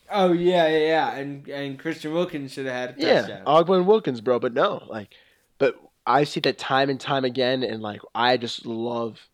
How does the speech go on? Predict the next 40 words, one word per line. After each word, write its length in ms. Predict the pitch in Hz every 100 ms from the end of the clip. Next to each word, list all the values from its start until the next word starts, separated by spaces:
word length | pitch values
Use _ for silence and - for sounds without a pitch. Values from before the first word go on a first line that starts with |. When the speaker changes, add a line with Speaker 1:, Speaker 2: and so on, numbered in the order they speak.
| _ _ _ -
Speaker 2:
that 220 | 123 120
pressure 380 | - 143 - 143
we 80 |
can 180 | 117 104
bring 240 | 104 107 110
now, 280 | 101 101 -
and 100 | 127
it's 100 | 120
something 240 | - 170
Speaker 1:
I 40 | 190
mean, 80 | 185
Speaker 2:
we've 120 | 160
Speaker 1:
if 60 |
you 120 | 160 247
Speaker 2:
missed. 100 | 220
Speaker 1:
watch 280 | 214 202 -
the 140 | 214
end 200 | 196 196
of 60 | 175
that, 340 | 185 170 160 170
if 180 | 175
you 100 | 196
watch 260 | 196 190 175
the 100 | 190
end 180 | 185 180
of 80 | 165
the 120 | 165
last 380 | 160 160 160 170
game, 420 | 190 196 151 151 _ _ -
there 120 | 175
was, 140 | 180
what, 280 | 170 175 123
almost 320 | 170 175 175 -
four 320 | - 196 175
sacks 440 | - 175 190 202
on 160 | 196 165
the 60 | 151
last 380 | 156 170 180
drive 220 | 175 170 160
alone, 720 | 156 160 208 226 117 147